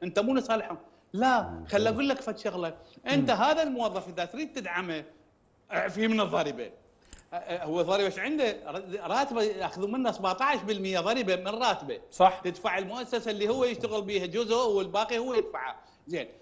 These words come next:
Speaker 1: من يروح للمستشفى، رسم الدخول إذا يقص باس بخمسة آلاف دينار، إذا أخذ الشعة كذا، قولوا له: "يابا، الموظف معفى نهائيا من أي رسوم، إذا سوى عملية معفى من،
Speaker 3: نعم.
Speaker 1: من كل الرسوم".
Speaker 3: نعم.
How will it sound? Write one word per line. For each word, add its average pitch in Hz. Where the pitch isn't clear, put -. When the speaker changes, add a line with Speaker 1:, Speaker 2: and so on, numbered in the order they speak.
Speaker 1:
من 240
يروح 302
للمستشفى، 254
رسم 269
الدخول 254
إذا 190
يقص 202
باس 269
بخمسة 202
آلاف 135
دينار، 107
إذا 202
أخذ 247
الشعة 233
كذا، 190
قولوا 208
له: 233
"يابا، 240
الموظف 247
معفى 214
نهائيا 196
من 233
أي 214
رسوم، 147
إذا 208
سوى 277
عملية 240
معفى 233
من، 214
Speaker 3:
نعم. 175
Speaker 1:
من 208
كل 262
الرسوم". 202
Speaker 3:
نعم. 135